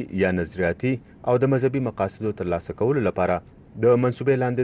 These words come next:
د طاقت استعمال ته ترهګري ویل کېدلی شي. هغې ته هم ترهګري ویل کېدلی شي چې د منصوبې لاندې د خلکو ژوند او جایداد ته د نقصان او د خلکو په زړونو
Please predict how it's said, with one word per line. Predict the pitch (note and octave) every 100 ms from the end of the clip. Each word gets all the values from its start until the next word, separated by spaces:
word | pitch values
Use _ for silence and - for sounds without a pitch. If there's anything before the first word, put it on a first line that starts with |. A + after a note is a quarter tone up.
| A2+
د | G2 F2
طاقت | - G#2 F2+
استعمال | - F#2 A#2 - F2
ته | - -
ترهګري | F2+ E2+ D#2 F#2 G#2+ - - - F2
ویل | F2+ E2
کېدلی | F#2 E2+ F2 E2+
شي. | F#2 F2 D#2+ - - - -
هغې | E2 F2+ F#2
ته | G2
هم | A2+ A2+
ترهګري | A2 G2+ - A2+ B2+ - - -
ویل | A#2 A2+
کېدلی | B2 B2+ C3
شي | C#3+ C#3
چې | G#2
د | F#2
منصوبې | F2 - G2 F#2+
لاندې | G#2+ A#2 G2+
د | F2
خلکو | G2+ - E2 -
ژوند | A2 C3 - - - A2
او | G#2+ G#2+
جایداد | G2+ B2+ -
ته | F2 D#2+ -
د | F#2+ G#2
نقصان | G#2 G#2 A#2+ A#2+ B2+ - - - -
او | A2
د | A2+ -
خلکو | C3+ B2 -
په | F2+
زړونو | F#2+ A#2